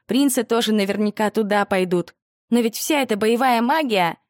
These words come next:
мужицкое дело. Ни одна воспитанная девушка».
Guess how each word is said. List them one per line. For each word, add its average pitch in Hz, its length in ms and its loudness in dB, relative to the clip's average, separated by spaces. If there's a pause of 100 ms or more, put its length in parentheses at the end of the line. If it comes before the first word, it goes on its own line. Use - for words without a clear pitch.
(140)
мужицкое 302 800 0
дело. 262 680 -2 (240)
Ни 285 100 2
одна 240 340 2
воспитанная 208 680 0
девушка». 208 720 -2